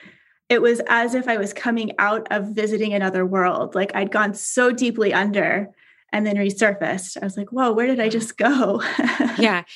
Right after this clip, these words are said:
Speaker 2: Did you ever have trouble sleeping before?
Speaker 1: No, I've never had trouble with sleep. Um,
Speaker 2: Yeah.
Speaker 1: so, but I still find this to be something that's, like, a really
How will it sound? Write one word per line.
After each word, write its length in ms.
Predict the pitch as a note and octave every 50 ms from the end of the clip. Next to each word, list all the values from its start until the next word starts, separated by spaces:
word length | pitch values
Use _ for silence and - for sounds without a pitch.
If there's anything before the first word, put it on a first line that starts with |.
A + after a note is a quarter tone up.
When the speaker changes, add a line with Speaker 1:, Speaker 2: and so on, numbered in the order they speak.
| - - -
Speaker 2:
Did 140 | - B3 A#3
you 80 | D4 C#4+
ever 180 | C#4+ C#4 D#4+
have 200 | D#4 D#4+ C#4+ B3
trouble 260 | - D4+ C4+ A#3+ B3 A#3+
sleeping 720 | B3 A#3 - A3+ A#3+ B3 B3+ B3+ A#3+ A#3+ A#3+ A#3+ A#3+ A#3 - _ _ _
before? 500 | - A3+ - B3 G#3+ G3 G#3+ C4 E4+ G#4 - - _ _ _ _ _ _ _ _ - - - - - -
Speaker 1:
No, 180 | D#4 D#4 D4+
I've 160 | D4+ D4+ D4
never 420 | E4 E4 E4 E4 E4+ E4+ F4 E4+ D4
had 240 | - - A3+ D4+ -
trouble 260 | - A#3 A3+ A3+ G#3
with 140 | F#3+ F#3+ F#3 -
sleep. 300 | - F#3 G3 A#3+ C#4 - - _ _ _ -
Um, 520 | G#3+ G#3 G#3 G3+ G3 F#3+ G3 G3 G3 G3 - _
Speaker 2:
Yeah. 100 | F#3+ E3+
Speaker 1:
so, 420 | D3+ - B3 B3 B3 A#3 A3+ - - -
but 140 | G#3+ B3+
I 140 | B3 A#3+ C4
still 280 | C4+ C4+ - D#4 C4 B3
find 300 | B3+ - A3+ G#3+ G#3+ G3+
this 140 | G3+ G3+ -
to 80 | - A3
be 120 | G#3+ G#3
something 420 | G3 - G#3 G3 F#3+ - G3 G3 F#3
that's, 380 | F#3 - B2+ B2+ - - - _ _ _ _ _ _ _
like, 140 | - G#3+ G#3+
a 100 | G#3+ G#3
really 400 | G3+ A3 G#3+ G#3+ G3+ G3+ G3